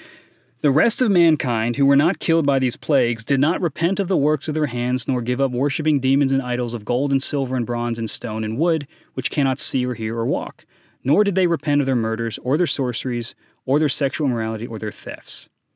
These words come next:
So God reveals himself in power and judgment, and people refuse to repent. So again, Israel plays the part of hard-hearted Pharaoh, refusing to relent despite the destruction of his nation.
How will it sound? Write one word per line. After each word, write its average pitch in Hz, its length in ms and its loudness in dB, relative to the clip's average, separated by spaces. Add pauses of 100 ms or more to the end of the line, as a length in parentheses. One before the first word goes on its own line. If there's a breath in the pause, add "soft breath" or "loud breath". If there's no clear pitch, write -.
(320 soft breath)
So - 120 -8
God 175 200 2
reveals 190 260 4
himself 160 320 2
in 127 100 2
power 170 340 2
and 151 120 4
judgment, 143 400 -2
and 120 140 -8
people 143 260 -2
refuse 120 520 -4
to 107 260 -10
repent. 127 500 -6 (460 loud breath)
So - 140 -2
again, 139 200 2
Israel 190 340 2
plays 160 280 0
the 127 80 -6
part 147 340 0
of 131 120 -4
hard-hearted 135 520 0
Pharaoh, 147 580 -2
refusing 160 460 0
to 156 120 -2
relent 143 380 2
despite 156 540 -2
the 139 80 -8
destruction 147 540 0
of 139 80 2
his 127 100 0
nation. 156 400 -2